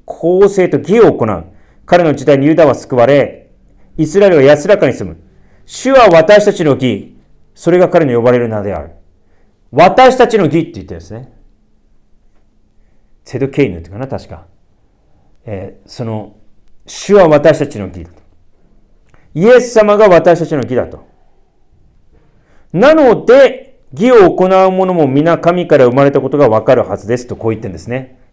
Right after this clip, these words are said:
このつながりを説明しますね。え、まずね、えっと、こう私たちの頭の中では、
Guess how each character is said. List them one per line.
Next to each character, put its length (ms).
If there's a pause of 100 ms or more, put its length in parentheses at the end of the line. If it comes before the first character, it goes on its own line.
(100)
こ 120
の 100
つ 140
な 100
が 100
り 60
を 60
説 260
明 120
し 120
ま 100
す 120
ね。 320 (240)
え、 100
ま 160
ず 120
ね、 520
え 120
っ 80
と、 380 (640)
こ 160
う 80
私 380
た 100
ち 160
の 240
頭 340
の 120
中 260
で 80
は、 420